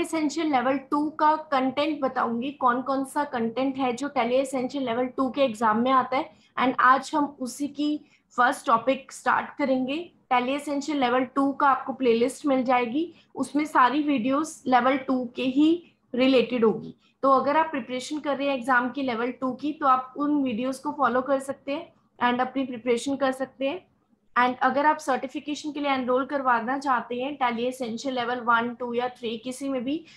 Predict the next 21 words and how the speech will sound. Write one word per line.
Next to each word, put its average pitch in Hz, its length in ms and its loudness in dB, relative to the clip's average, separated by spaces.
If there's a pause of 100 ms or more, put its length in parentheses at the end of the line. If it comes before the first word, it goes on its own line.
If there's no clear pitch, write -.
(180)
या 247 120 4
फिर 254 160 -2
तीनों 254 300 0
का 285 120 0
sum 254 240 -2
up 262 180 2
चाहिए 262 360 -2
Tally 240 240 2
Essential 254 460 -4
Comprehensive 254 680 0
के 247 80 -4
लिए, 277 220 -6 (280)
तो 269 60 2
आप 262 200 4
उसके 294 220 -6
लिए 294 120 -4
मुझसे 277 340 -4
contact 220 500 0
कर 254 100 0
सकते 262 340 -6
हैं। 302 140 -2